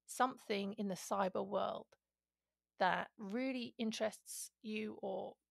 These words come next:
really you feel passionate about. Cybersecurity, app coding, web development, and such are all very positive paths to follow. Aquarius energy is clever, conceptual. It's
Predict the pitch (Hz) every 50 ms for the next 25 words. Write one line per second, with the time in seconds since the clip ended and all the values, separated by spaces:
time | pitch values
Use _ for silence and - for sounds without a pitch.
0 | _ - 269 226 247 262 262 262 262 254 247 240 240 - - - 220 208 - 233
1 | 214 220 - - 311 311 - - 214 208 - 208 - 185 185 190 - _ _ -
2 | - _ _ _ _ _ _ - - - 240 226 220 226 220 - 220 220 - 220
3 | 208 214 214 - - 208 202 - 240 214 - - - - - 214 196 196 208 208
4 | 202 202 208 - 220 214 208 202 - 208 - 202 202 - - - 214 214 208 214
5 | - 190 185 - - 202 - - - - - - _ _ _ _ - 233 240 -
6 | - 226 220 220 208 226 214 214 214 208 - - - - 240 240 226 226 - -
7 | 220 220 _ - 202 202 196 190 196 - - - - _ _ _ - 226 - -
8 | - - - - - - _ _ _ _ _ _ - - - - 262 240 254 262
9 | 269 277 269 - - - 254 240 226 220 220 - 226 208 208 202 208 233 - _
10 | _ _ _ - 220 - - - - 208 185 175 202 - - - _ _ _ _
11 | _ _ _ _ _ _ - - 262 240 220 - - - - - - - - 202
12 | 185 214 233 - _ _ _ _ _ _ _ _ _ _ _ _ - 226 226 -
13 | -